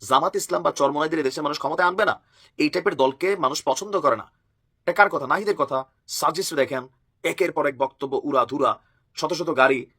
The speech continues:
হাসনাত খালি ফাঁস খেলায় লিপ্ত আছে, একদিন নিজেও ফাঁস হয়ে যেতে পারে। হান্নান মাসুদ কান্নাকাটির ফাঁকে ফাঁকে,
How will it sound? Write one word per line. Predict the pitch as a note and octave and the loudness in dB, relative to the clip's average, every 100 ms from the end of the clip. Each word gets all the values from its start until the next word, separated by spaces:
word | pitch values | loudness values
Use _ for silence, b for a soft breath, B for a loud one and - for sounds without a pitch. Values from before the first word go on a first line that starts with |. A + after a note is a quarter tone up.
| _ - | _ 4
হাসনাত | D3+ - F3 D#3+ | 6 6 2 0
খালি | D#3+ D#3 | -4 -2
ফাঁস | C#3 C3+ | 0 0
খেলায় | - D#3+ D#3 | 0 -2 -2
লিপ্ত | D3 D3 | 2 2
আছে, | C3 C3 B2 _ | 2 -2 -8 _
একদিন | C3 C#3 C#3+ | -6 -4 -4
নিজেও | C#3 F#3 | 0 0
ফাঁস | - C#3 | 0 0
হয়ে | D3+ | -2
যেতে | C#3+ C3 | 0 0
পারে। | B2 A2+ b b b | 0 -2 b b b
হান্নান | D#3+ F3+ F3+ | -2 0 2
মাসুদ | D#3+ C#3+ | 0 0
কান্নাকাটির | - D#3 D3+ D3+ | -2 0 0 -2
ফাঁকে | D#3 C#3 D#3+ | -2 -2 0
ফাঁকে, | C#3+ D3+ | 0 -2